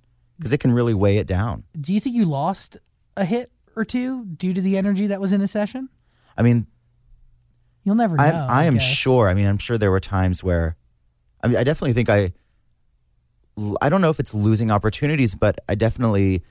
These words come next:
Speaker 1: there were moments where I would be asked to go into a session and I was like, "I,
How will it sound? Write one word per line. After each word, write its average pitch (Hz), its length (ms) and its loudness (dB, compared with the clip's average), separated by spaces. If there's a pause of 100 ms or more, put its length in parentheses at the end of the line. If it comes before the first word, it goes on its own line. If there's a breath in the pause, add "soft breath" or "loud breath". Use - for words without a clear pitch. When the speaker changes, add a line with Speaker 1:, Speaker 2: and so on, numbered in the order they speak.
(120)
Speaker 1:
there 104 80 0
were 110 100 4
moments 117 400 2
where 95 360 2 (380)
I 92 100 0
would 92 280 0
be 101 120 -2
asked 87 280 0
to 98 80 -6
go 92 160 2
into 90 160 -2
a 85 40 -2
session 90 540 -2
and 87 100 -4
I 87 60 0
was 87 100 -4
like, 87 160 -6
"I, 90 100 -4